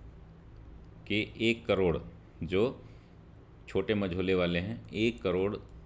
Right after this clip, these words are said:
संस्थानों को क्या करेगा ये? डिजिटल करेगा। ई-कॉमर्स कंपनी है ये। और एमएसएमई का फुल फॉर्म क्या होता है?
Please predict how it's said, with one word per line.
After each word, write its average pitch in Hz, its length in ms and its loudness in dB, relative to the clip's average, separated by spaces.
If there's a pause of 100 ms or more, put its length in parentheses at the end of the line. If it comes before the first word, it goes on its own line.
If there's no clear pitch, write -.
(160)
संस्थानों 87 680 -2
को 85 200 -2 (1900)
क्या 82 140 -2
करेगा 82 340 2
ये? 101 260 2 (220)
डिजिटल 80 560 -2
करेगा। 67 420 -4 (1400)
ई-कॉमर्स 117 500 4
कंपनी 110 440 0
है 110 120 0
ये। 127 180 -2 (760)
और - 480 4 (120)
एमएसएमई 123 640 4 (220)
का 98 80 0
फुल 110 180 0
फॉर्म 110 240 2
क्या 110 140 4
होता 110 240 0
है? 113 160 -4